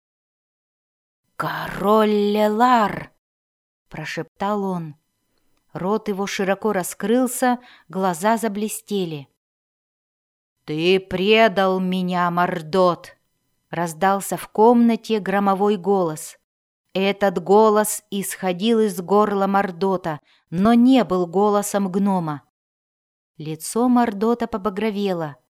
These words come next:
Его руки взлетели над головой в каком-то безумном жесте. Он хотел закричать, но Лилар с помощью своей магии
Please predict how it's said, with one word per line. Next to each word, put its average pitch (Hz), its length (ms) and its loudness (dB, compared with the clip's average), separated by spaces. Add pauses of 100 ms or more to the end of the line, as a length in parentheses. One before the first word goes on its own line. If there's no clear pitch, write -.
(160)
Его 208 360 2
руки 247 360 4
взлетели 226 600 2
над 220 220 4
головой 202 680 0 (200)
в - 100 -20
каком-то 233 460 2
безумном 240 600 4
жесте. 208 600 0 (420)
Он 208 180 -4
хотел 233 400 0
закричать, 233 840 0 (400)
но 170 140 -6
Лилар 202 560 2
с - 120 -14
помощью 247 600 4
своей 233 320 2
магии 214 680 0